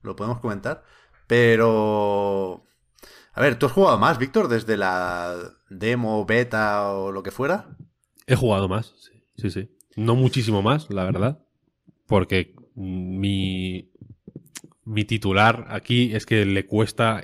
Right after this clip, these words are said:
Speaker 2: infinito al juego hacerse interesante por, a-, por H o por B, por, por exceso o por defecto,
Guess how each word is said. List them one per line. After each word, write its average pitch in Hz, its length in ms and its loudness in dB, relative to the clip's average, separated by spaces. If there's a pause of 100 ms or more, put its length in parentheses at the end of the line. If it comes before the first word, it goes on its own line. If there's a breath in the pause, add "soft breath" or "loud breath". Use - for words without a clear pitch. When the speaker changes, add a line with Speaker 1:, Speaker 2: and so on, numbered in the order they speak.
Speaker 2:
infinito 107 960 0
al 98 100 -2
juego 104 600 0 (680 soft breath)
hacerse - 340 -4
interesante 107 560 -4 (440 soft breath)
por, 101 420 -2 (760)
a-, - 240 -12
por 104 140 0
H 110 160 2
o 110 40 0
por 98 200 0
B, 127 280 -4 (560)
por, 110 420 -8
por 110 160 -2
exceso 151 480 2
o 113 100 0
por 104 160 -2
defecto, 131 500 -2